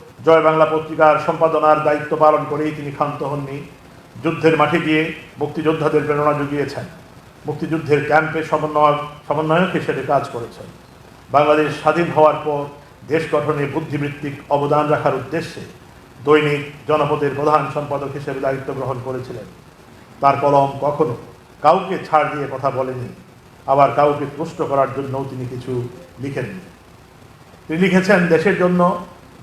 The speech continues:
দেশের মানুষের জন্য। তাই স্বাধীন বাংলাদেশে যখনই প্রতিক্রিয়াশীল শক্তি মাথাচাড়া দিয়ে উঠেছে বা উঠতে চেয়েছে, তিনি তার কলম সচল করেছেন। বন্ধুগণ,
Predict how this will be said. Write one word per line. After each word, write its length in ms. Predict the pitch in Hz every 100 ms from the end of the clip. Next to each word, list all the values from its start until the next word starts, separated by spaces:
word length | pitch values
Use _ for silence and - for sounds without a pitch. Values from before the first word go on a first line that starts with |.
| -
দেশের 340 | 170 185 175
মানুষের 460 | 147 180 175 185 160
জন্য। 360 | 160 151 147 147 - -
তাই 100 | 156
স্বাধীন 380 | 151 165 175 185
বাংলাদেশে 600 | 160 165 165 151 160 147 147 - -
যখনই 280 | 151 180 190
প্রতিক্রিয়াশীল 640 | 180 175 170 170 160 160 143
শক্তি 260 | 165 160 156
মাথাচাড়া 420 | 147 151 156 139
দিয়ে 160 | 131 135
উঠেছে 440 | 127 143 151 147 147 - - -
বা 80 |
উঠতে 360 | 139 170 160 135
চেয়েছে, 440 | 135 131 127 143 - - -
তিনি 320 | 147 143 135 127 -
তার 180 | 135 131
কলম 480 | 123 131 135 131 127 - - - - -
সচল 340 | 135 135 120 113
করেছেন। 360 | 104 95 170 156 156 - - - - - - - - - - - - -
বন্ধুগণ, 400 | 143 147 143 139